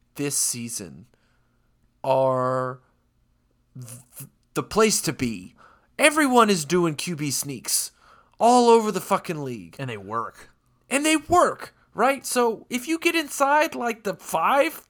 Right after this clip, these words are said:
Speaker 1: ten-yard line, just put your fucking running back in at center and Q B sneak. It's good for, like, four yards every time. I've s-, every time I've seen it, it's like, "Third and three. Oh, there goes Burrow. Oh, and he gets the first down on the sneak." It's like,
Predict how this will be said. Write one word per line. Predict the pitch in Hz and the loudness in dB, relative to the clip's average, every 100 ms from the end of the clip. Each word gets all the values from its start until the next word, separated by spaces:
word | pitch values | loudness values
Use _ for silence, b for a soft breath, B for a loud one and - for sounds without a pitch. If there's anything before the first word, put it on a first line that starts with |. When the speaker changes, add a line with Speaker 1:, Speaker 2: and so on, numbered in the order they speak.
| - | -10
Speaker 1:
ten-yard | 165 233 277 196 214 254 | -4 -4 0 2 2 2
line, | 277 330 381 349 b b b b b - | -2 -2 -4 -10 b b b b b -8
just | 277 - - | -6 -6 -4
put | 302 311 | -4 -2
your | 349 | -6
fucking | - 285 262 190 | 2 2 2 -2
running | 175 277 | -2 -4
back | 202 170 170 | -4 -4 -4
in | 190 | -2
at | 190 | -2
center | 185 226 233 | -2 -2 -2
and | 254 | -4
Q | - 285 | -6 -6
B | 349 | -4
sneak. | 240 - 339 453 - - b b b | -4 -4 -4 -6 -8 -14 b b b
It's | 349 349 | -8 -6
good | - 240 339 | -6 -2 -2
for, | - 285 | 0 0
like, | 277 277 | 0 -2
four | - 233 294 302 | -8 -4 -2 -2
yards | 285 311 202 - | 0 0 -2 -6
every | - 285 294 | -6 -6 -6
time. | 277 226 294 285 139 | -10 -6 -4 -4 -4
I've | 170 | -6
s-, | 185 - | -6 -6
every | - 277 311 | -4 -4 -4
time | 262 302 262 | -4 -4 -4
I've | 190 | -6
seen | - 254 269 | -8 -8 -12
it, | 165 - b b b b | -14 -16 b b b b
it's | 156 - | -10 -4
like, | 135 - _ _ | -4 -6 _ _
"Third | - - 143 147 | -2 4 4 4
and | 135 | -2
three. | 147 160 147 127 123 B B B | 0 2 2 0 -4 B B B
Oh, | 127 190 - | 4 4 4
there | 135 | 0
goes | 151 165 165 | 2 0 0
Burrow. | 127 151 196 151 127 127 135 _ | 0 4 6 4 2 -4 -8 _
Oh, | - 277 262 185 | 8 10 10 6
and | 160 | 2
he | 214 | 0
gets | 269 - | -2 0
the | 233 | -2
first | 214 262 208 | 0 0 2
down | 240 262 190 | 4 6 4
on | 175 | 2
the | 196 | -2
sneak." | 190 - 247 170 | -4 -6 -8 -8
It's | 160 | -10
like, | 156 139 | -10 -12